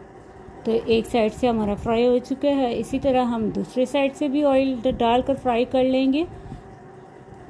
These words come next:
तो ये देखें हमारा मज़ेदार सा tortilla wrap बनकर ready हो चुका है। मज़ेदार सा,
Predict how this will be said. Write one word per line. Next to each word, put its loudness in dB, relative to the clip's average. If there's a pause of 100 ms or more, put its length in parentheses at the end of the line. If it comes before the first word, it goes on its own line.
(600)
तो 2
ये 4
देखें 2
हमारा 0
मज़ेदार 0
सा 2
tortilla 0
wrap 0
बनकर -2
ready 2
हो 4
चुका -2
है। 2
मज़ेदार 0
सा, -2